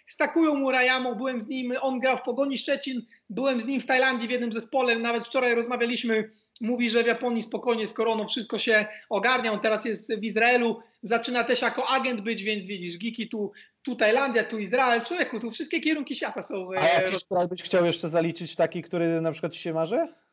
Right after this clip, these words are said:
Speaker 1: Japonia.
Speaker 2: Tak? Czyli ta Japonia.
Speaker 1: Korea, Korea, Japonia. Korea miałem, drugą ligę koreańską, mega fajne pieniądze.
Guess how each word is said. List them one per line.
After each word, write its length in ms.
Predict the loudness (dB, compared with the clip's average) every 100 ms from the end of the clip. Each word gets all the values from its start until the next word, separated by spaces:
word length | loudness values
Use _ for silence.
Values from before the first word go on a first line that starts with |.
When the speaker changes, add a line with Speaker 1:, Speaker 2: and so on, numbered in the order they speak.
| _ _ _ _ _ _ _ _ _ _ _ _
Speaker 1:
Japonia. 560 | -6 -2 0 0 -2 -8 -20 _ _ _ _ _ _
Speaker 2:
Tak? 320 | 0 0 -2 _ _ _
Czyli 180 | _ -8
ta 80 | -4
Japonia. 420 | -4 -4 -6 -8 -18 _ _ _ _ _ _ _ _ _
Speaker 1:
Korea, 500 | 2 6 6 6 4
Korea, 400 | 2 -2 -2 0
Japonia. 400 | 0 -2 -4 -4 -6
Korea 380 | -4 -4 -4
miałem, 400 | -4 -6 -4 -6 -8 -12 _ -16
drugą 300 | -12 -8 -6
ligę 220 | -2 -2
koreańską, 500 | -2 -4 -4 -6 -8
mega 220 | -6 -6
fajne 260 | -6 -6 -6
pieniądze. 520 | -6 -6 -2 -2